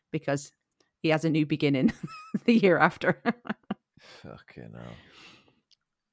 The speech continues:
Speaker 1: Yeah, there is,
Speaker 2: Yeah.
Speaker 1: oh God, there is so many fucking hell to go, to go through.
Speaker 2: Hang on, I've added up these wrong, these kills.
Speaker 1: Oh, yeah.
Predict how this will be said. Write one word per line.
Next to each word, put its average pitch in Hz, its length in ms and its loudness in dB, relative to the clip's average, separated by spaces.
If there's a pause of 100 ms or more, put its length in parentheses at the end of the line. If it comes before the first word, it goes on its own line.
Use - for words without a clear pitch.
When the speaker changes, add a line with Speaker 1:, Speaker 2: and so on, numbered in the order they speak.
(100)
Speaker 1:
Yeah, 147 360 0 (140)
there 170 160 4
is, 170 220 2
Speaker 2:
Yeah. - 80 -4
Speaker 1:
oh 170 140 2
God, 151 280 -2
there 151 140 -2
is 156 120 -6
so 175 280 0
many 143 520 0 (1200)
fucking - 400 -16
hell 156 160 -10
to - 160 -20
go, 143 280 -4 (460)
to - 100 -12
go - 220 -4
through. 147 320 -6 (1040)
Speaker 2:
Hang 143 160 -6
on, 95 100 -4
I've 85 100 -2
added 113 200 -2
up 104 140 -6
these 90 240 -6
wrong, 98 200 -6
these 95 220 -12
kills. 78 500 -12 (340)
Speaker 1:
Oh, 165 80 -6
yeah. 220 100 -4